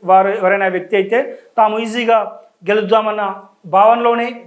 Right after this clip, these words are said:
టీడీపీ కూటమి ఉన్నట్లు తెలుస్తుంది. ఇటీవలే, ఆ, మాజీ ఎమ్మెల్యే గండి బాబ్జీ పేరును సైతం, ఆ,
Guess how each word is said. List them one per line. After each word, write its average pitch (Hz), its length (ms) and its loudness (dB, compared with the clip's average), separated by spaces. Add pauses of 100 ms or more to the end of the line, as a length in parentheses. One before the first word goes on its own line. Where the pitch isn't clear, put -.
టీడీపీ 214 340 -2
కూటమి 202 420 -2
ఉన్నట్లు 190 340 -6
తెలుస్తుంది. 202 600 -8 (240)
ఇటీవలే, 247 520 0 (340)
ఆ, 190 180 2
మాజీ 202 560 -2 (260)
ఎమ్మెల్యే 208 520 2
గండి 214 200 2
బాబ్జీ 208 440 0
పేరును 208 340 -4
సైతం, 196 480 -2 (420)
ఆ, 180 380 2